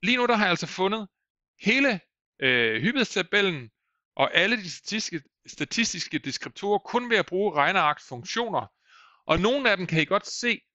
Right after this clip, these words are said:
det er blandt andet kvartilsættene, at, øh, og medianen. Det er nogle tal, hvor I har, de har fundet nogle gennemsnit. Det er ikke sikkert, I ønsker det. I kan tælle jer frem til dem, øh, ellers.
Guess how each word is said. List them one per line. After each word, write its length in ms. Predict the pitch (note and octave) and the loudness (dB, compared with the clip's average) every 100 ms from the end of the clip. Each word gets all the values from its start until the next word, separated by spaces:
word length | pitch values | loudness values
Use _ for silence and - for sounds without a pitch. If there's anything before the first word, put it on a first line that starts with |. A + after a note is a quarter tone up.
| - | 0
det 120 | F#3 | 0
er 40 | |
blandt 240 | D3+ C#3+ C3+ | 2 2 2
andet 200 | D#3 F3 | 2 -2
kvartilsættene, 880 | - - A#3+ F#3 - F3+ - A#2+ G#2+ _ _ - | -6 -2 0 0 -2 -2 -4 -14 -14 _ _ -2
at, 120 | C#3 - - | -2 -2 -4
øh, 240 | B2+ A#2+ A#2 | 2 2 2
og 160 | B2 B2 | 0 0
medianen. 680 | A#2+ C3 F3+ G#3+ C3+ A2+ _ _ - | -2 -2 0 0 -2 -14 _ _ -4
Det 140 | G3 G3 | 0 0
er 40 | |
nogle 200 | E3 C3+ - | 0 -6 -6
tal, 360 | E3 D#3 G3 | 0 2 2
hvor 160 | E3 D#3 | 0 -2
I 60 | D3+ | -2
har, 100 | D3 | -4
de 160 | - | -6
har 120 | D3 - | -6 -4
fundet 260 | E3 F#3+ | -4 -4
nogle 160 | E3+ B2+ | -6 -6
gennemsnit. 580 | F3 F#3+ A#3+ G#3+ - B2 | -2 -2 -2 -10 -8 -10
Det 380 | - _ - F#3 | -10 _ -6 -2
er 20 | |
ikke 140 | G3+ - | -2 0
sikkert, 260 | A3+ G3 | 0 0
I 100 | D#3 - | -4 -6
ønsker 320 | G#3+ A#3 D3+ | -6 -4 -6
det. 220 | - G#2 G2+ _ _ _ - | -8 -10 -14 _ _ _ -4
I 40 | |
kan 160 | E3+ D#3 | -2 -2
tælle 320 | - G3 A#3+ | 0 2 2
jer 80 | F#3 | 0
frem 260 | F3+ F#3 | 0 -2
til 220 | - E3+ | -6 -8
dem, 180 | D3 A#2 _ | -8 -16 _
øh, 180 | C3 G#2+ A2+ | -6 -6 -4
ellers. 380 | F3+ F#3+ A#2+ | 0 0 -2